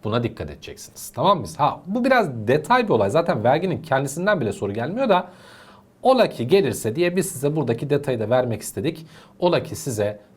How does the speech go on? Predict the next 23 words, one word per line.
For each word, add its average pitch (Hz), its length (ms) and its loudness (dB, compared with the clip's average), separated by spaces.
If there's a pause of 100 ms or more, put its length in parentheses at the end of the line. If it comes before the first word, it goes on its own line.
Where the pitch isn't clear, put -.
vergilerde 127 680 2
hani 110 200 -6
Cumhurbaşkanı 127 520 2
nasıl 120 200 -6
bir 113 60 -4
yetkisi 110 400 -4
vardır 107 300 2
yoktur 104 400 -2
tarzı 92 320 -6
bir - 40 -14
soru 85 260 -12
sormak 107 400 -10
isterler. 104 540 -2 (440)
O 147 80 0
zaman 98 300 -2
da 90 40 -2
arkadaşlar 98 440 -6
deriz 123 240 -2
ki 143 220 -6 (220)
oransal 127 560 -2
değişiklik. - 460 -6
Şimdi 123 680 -6 (560)
arkadaşlar 202 520 0